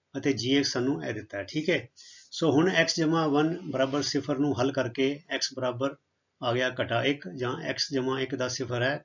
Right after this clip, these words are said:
ਘਟਾ ਇੱਕ। ਹੁਣ ਪੀ ਐਕਸ ਵਿੱਚ ਰਿਣਾਤਮਕ ਇੱਕ ਦਾ ਮੁੱਲ ਭਰਿਆ, ਤੇ ਪੀ ਰਿਣਾਤਮਕ ਇੱਕ ਹੋ ਗਿਆ, ਇਹ ਦੋ, ਐਕਸ ਦੀ ਥਾਂ ਰਿਣਾਤਮਕ ਇੱਕ ਦੀ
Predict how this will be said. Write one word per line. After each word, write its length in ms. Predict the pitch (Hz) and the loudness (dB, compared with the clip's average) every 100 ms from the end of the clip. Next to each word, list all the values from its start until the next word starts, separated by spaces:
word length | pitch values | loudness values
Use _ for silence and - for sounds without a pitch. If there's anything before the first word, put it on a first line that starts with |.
| 113 | -8
ਘਟਾ 200 | 107 101 | -6 -8
ਇੱਕ। 160 | 98 - _ _ _ _ _ _ _ - | -10 -18 _ _ _ _ _ _ _ 0
ਹੁਣ 180 | 143 143 | 2 2
ਪੀ 160 | 156 170 | 4 4
ਐਕਸ 200 | 175 170 | 4 0
ਵਿੱਚ 220 | 165 180 180 190 - | 0 0 -2 -4 -6
ਰਿਣਾਤਮਕ 460 | 127 127 127 156 147 | -2 0 0 0 0
ਇੱਕ 140 | 143 | 0
ਦਾ 100 | 151 | 2
ਮੁੱਲ 200 | 147 147 | 2 0
ਭਰਿਆ, 440 | 147 123 127 147 - _ _ _ _ - | 0 2 2 0 -6 _ _ _ _ -4
ਤੇ 400 | 143 147 151 151 | 0 2 0 -2
ਪੀ 220 | 151 165 156 | 2 4 6
ਰਿਣਾਤਮਕ 460 | 139 139 - 143 | 4 4 2 0
ਇੱਕ 160 | 151 151 | 0 2
ਹੋ 100 | 131 | 2
ਗਿਆ, 260 | 135 143 | 4 4
ਇਹ 100 | 135 | 2
ਦੋ, 560 | 117 120 127 143 156 165 _ _ _ _ _ _ - | -2 0 2 2 2 -2 _ _ _ _ _ _ -4
ਐਕਸ 200 | 143 - | -2 0
ਦੀ 100 | 156 | 0
ਥਾਂ 240 | 135 135 135 | 0 0 2
ਰਿਣਾਤਮਕ 440 | 127 120 127 131 | 0 0 -2 -2
ਇੱਕ 140 | 127 | -2
ਦੀ 160 | 123 143 | -2 -2